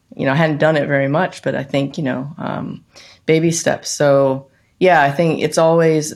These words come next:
I think my path helped me in the way that I needed it to. Like, some people started younger, some people go to film school, they don't.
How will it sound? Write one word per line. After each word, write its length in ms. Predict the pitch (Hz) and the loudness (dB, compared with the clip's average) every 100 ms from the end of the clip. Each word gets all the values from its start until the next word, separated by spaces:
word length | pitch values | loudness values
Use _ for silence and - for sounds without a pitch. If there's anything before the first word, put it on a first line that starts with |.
| - - | -10 -6
I 80 | |
think 280 | 143 156 139 | -4 -2 0
my 200 | 143 139 | 2 2
path 380 | - 170 151 160 | 0 0 0 0
helped 340 | - 139 - | -2 -4 -4
me 140 | 139 139 | -4 -2
in 80 | 135 | -2
the 80 | |
way 360 | 131 131 131 131 _ _ _ | -2 -2 -4 -6 _ _ _
that 140 | - 127 | -4 -2
I 180 | 131 135 | 0 0
needed 280 | 143 147 151 | 0 -2 -4
it 160 | 151 | -8
to. 220 | - 156 156 | -6 -6 -4
Like, 220 | 135 131 | -8 -6
some 160 | 139 | -6
people 260 | 135 131 135 | -6 -8 -10
started 440 | - 135 131 131 | -10 -8 -8 -6
younger, 500 | 135 135 131 131 135 | -6 -4 -4 -6 -8
some 240 | 135 - 135 | -10 -10 -8
people 640 | 135 131 131 131 127 - _ _ - | -8 -8 -6 -6 -8 -12 _ _ -2
go 140 | 135 | 0
to 80 | 131 | 0
film 260 | 139 131 | -4 -4
school, 260 | 131 139 131 | -6 -8 -8
they 200 | 139 135 | -6 -6
don't. 360 | 131 131 131 | -4 -4 -4